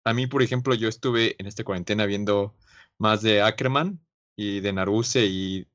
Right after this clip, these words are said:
de, de Tsai Ming Liang, a nada más ahí porque son películas que casi no se consiguen. Entonces creo que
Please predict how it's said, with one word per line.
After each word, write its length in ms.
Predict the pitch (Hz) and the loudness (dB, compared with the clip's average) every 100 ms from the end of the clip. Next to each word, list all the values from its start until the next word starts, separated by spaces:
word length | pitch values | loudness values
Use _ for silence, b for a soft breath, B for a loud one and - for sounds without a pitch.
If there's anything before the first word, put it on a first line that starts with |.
| - | -6
de, 480 | 101 98 95 95 - _ - | 0 2 0 -2 -10 _ 0
de 120 | 104 | 0
Tsai 200 | - 113 | 2 0
Ming 200 | 120 117 | 0 2
Liang, 240 | 123 135 - | 2 0 -2
a 100 | 117 | -2
nada 200 | 117 123 | 2 2
más 200 | 127 131 | 2 2
ahí 140 | 139 156 | 2 2
porque 260 | 143 131 | -2 -6
son 140 | 131 127 | -6 -6
películas 320 | 139 143 135 | -4 -2 -2
que 60 | |
casi 220 | 131 135 139 | -2 -4 -4
no 80 | |
se 120 | 135 139 | -2 0
consiguen. 460 | 131 156 151 127 B B B B | 0 2 0 0 B B B B
Entonces 340 | 117 110 139 135 | -6 0 2 2
creo 160 | 139 127 | 0 -2
que 160 | - | -6